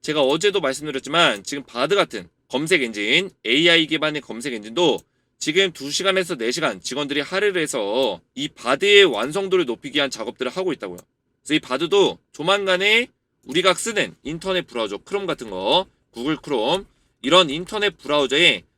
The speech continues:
쓰일 수 있도록 연동이 될 거예요. 그래서 바드를 통해서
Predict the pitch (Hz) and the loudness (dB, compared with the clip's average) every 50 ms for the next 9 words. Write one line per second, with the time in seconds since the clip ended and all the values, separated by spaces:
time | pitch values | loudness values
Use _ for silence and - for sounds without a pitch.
0 | _ _ - - 226 247 254 240 - - 202 165 151 - 156 147 127 101 101 110 | _ _ -6 -2 0 0 0 -2 -2 -4 -4 -6 -4 -6 -8 -6 -6 -8 -8 -8
1 | 123 151 151 131 110 95 - - 92 87 87 - _ _ _ _ _ _ _ _ | -8 -8 -6 -6 -6 -6 -6 -8 -10 -10 -12 -18 _ _ _ _ _ _ _ _
2 | _ - 131 - _ - 117 120 147 160 156 151 139 131 139 151 160 170 175 175 | _ -14 -14 -12 _ -6 -4 -2 -2 -4 -4 -4 -8 -4 0 4 6 6 6 4